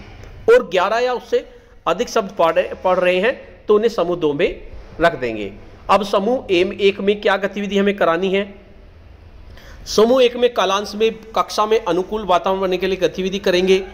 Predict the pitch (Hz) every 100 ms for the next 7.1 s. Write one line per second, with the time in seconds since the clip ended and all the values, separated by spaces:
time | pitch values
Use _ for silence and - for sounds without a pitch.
0 | - - - - 180 214 233 214 202 180
1 | 196 196 170 - 190 196 190 175 175 185
2 | 185 196 196 165 170 190 190 175 175 170
3 | 185 190 - - - - 190 190 196 185
4 | 185 185 202 214 - - - - 202 202
5 | 196 190 - - - - 170 190 208 208
6 | 156 190 220 220 202 202 214 147 180 202